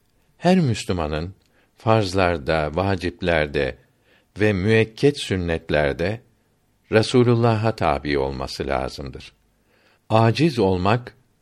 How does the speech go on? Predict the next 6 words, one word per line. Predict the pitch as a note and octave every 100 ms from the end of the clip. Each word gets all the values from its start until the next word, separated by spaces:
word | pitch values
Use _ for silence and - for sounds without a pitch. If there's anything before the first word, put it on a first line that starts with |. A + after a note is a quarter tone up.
| _ -
mücahede | A2+ G2 A2+ A#2 A#2 A2 A#2+ C#3 - _ _
ve | E2+ F#2+
gaza | D#2+ G#2 F2+ A2 G#2
yapamamak | F#2 F2 C#3 C3 G2+ G2
için | G#2 - A2+
özürdür. | E2+ F2+ E2 C2+ A#1+ A1+